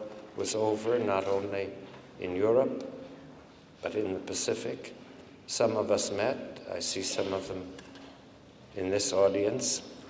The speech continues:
to talk about the future. And we had a great sense that the terrors that had marked the preceding decade,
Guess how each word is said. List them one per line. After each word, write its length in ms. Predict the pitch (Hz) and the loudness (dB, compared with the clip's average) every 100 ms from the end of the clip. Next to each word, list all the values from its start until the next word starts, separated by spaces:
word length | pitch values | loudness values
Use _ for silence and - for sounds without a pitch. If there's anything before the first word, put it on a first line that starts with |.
| - - | -18 -10
to 80 | - | -4
talk 300 | - 127 123 | 6 6 6
about 360 | 104 82 85 - | 4 4 4 -2
the 80 | |
future. 460 | - 95 85 - - - - - - - - - - | -4 -2 -4 -4 -6 -8 -10 -10 -10 -8 -8 -10 -8
And 100 | - | -4
we 80 | 110 | 2
had 180 | 131 | 2
a 60 | 123 | 4
great 320 | 123 143 139 | 4 4 4
sense 680 | - 131 98 85 - - - - - - - - - - | 2 2 0 0 -2 -2 -4 -14 -18 -18 -16 -16 -12 -6
that 300 | 90 - - - - - - - - - - - - | -6 -6 -12 -14 -18 -18 -18 -18 -16 -18 -18 -18 -8
the 80 | - | -8
terrors 840 | - - 110 110 113 110 113 - - - - - | -4 6 10 10 10 8 4 -2 -6 -10 -14 -6
that 120 | 90 | -4
had 220 | 92 95 - - - - - - - - - - | -2 -4 -6 -14 -16 -18 -20 -20 -20 -20 -20 -10
marked 520 | 92 95 104 101 - - - - | 2 6 6 4 -2 -10 -14 -10
the 60 | - | -8
preceding 680 | - 101 - 107 101 98 98 | -4 -2 0 2 2 0 0
decade, 680 | 95 - 101 92 90 92 | -2 0 2 2 2 -2